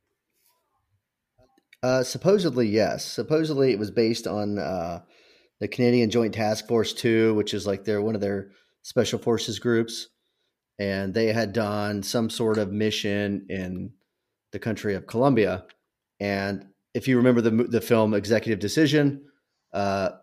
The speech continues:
the writer, one of the guys who was credited as a writer on Tears of the Sun, was involved in Executive Decision, and he was telling him a story about his time with the Canadian Special Forces, and everyone was like, "Holy shit, that is a wild story."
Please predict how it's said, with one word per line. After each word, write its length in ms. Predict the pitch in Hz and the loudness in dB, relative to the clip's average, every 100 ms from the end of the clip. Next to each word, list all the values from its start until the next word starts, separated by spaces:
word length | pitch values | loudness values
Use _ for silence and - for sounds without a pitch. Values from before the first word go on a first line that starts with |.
| _ 98 | _ -6
the 140 | 104 | -2
writer, 380 | 104 123 127 131 | 4 6 6 4
one 140 | 120 | 4
of 60 | 131 | 4
the 60 | 120 | 6
guys 280 | 117 117 | 6 6
who 60 | 120 | 2
was 100 | 104 | -2
credited 300 | 131 117 113 | 2 2 2
as 120 | 98 | 2
a 60 | 101 | 2
writer 360 | 107 120 117 | 4 6 6
on 100 | 110 | 2
Tears 240 | 104 117 92 | 0 -2 -2
of 40 | |
the 60 | 95 | -6
Sun, 480 | - 156 147 147 147 - _ - | 0 2 4 2 -4 -18 _ -2
was 180 | 104 107 | 0 0
involved 480 | 104 117 110 107 113 | 2 4 4 4 0
in 100 | 101 | -2
Executive 460 | 95 110 107 104 | -2 -2 -2 -6
Decision, 440 | 98 - 123 135 120 | -4 0 0 0 -2
and 80 | |
he 80 | 107 | -4
was 100 | 95 | -6
telling 200 | 110 120 | -4 -4
him 60 | 101 | -4
a 40 | |
story 480 | 98 - 135 131 135 | -4 -2 2 2 2
about 240 | 95 104 101 | 0 -2 -2
his 140 | 104 | -6
time 500 | - 117 110 110 110 - _ _ - | -6 -2 0 0 -4 -8 _ _ -6
with 160 | 104 | -4
the 80 | 107 | -4
Canadian 540 | 101 113 107 107 101 98 | -2 0 0 0 -2 -4
Special 340 | - 104 101 | -6 -6 -4
Forces, 640 | 123 123 120 117 113 - _ _ _ _ | 0 0 2 0 -2 -6 _ _ _ _
and 100 | 110 | -2
everyone 200 | 110 107 | 0 0
was 100 | 101 | -2
like, 100 | 95 | -4
"Holy 220 | 139 151 104 | -2 -2 0
shit, 320 | - 131 - | 2 2 2
that 160 | 113 | -2
is 80 | 107 | -2
a 60 | 101 | -2
wild 420 | 101 107 110 95 | 0 2 2 -2
story." 520 | - 131 104 92 92 | -2 2 2 0 -6